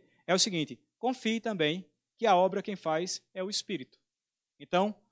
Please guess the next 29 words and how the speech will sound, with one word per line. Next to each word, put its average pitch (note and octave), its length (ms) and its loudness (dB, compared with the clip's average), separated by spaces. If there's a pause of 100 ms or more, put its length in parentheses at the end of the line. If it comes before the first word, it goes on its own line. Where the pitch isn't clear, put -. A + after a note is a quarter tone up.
(160)
a D3+ 120 2
despeito A3 840 4
da D#3 200 2
nossa F#3 280 4
disposição F#3 880 6
e D3 40 0
diligência D#3 760 4
de C3+ 80 -4
nos C#3+ 160 -8
prepararmos, C#3+ 800 4
de C3+ 80 -6
buscarmos, D#3 640 2 (280)
né, D3+ 260 4 (200)
várias, D#3 480 6
vários D3 400 4
aspectos D3 420 2
pra C#3 120 0
gente, C3+ 320 -2 (200)
ah, A#2 200 4
crescer D#3 640 6
e C#3+ 60 6
aprender, C#3+ 600 4 (320)
ah, C#3 280 0
a D3+ 100 2
gente E3 160 -2
precisa E3 220 0
confiar D3+ 540 0
e D#3+ 40 -4
entender D#3 480 -4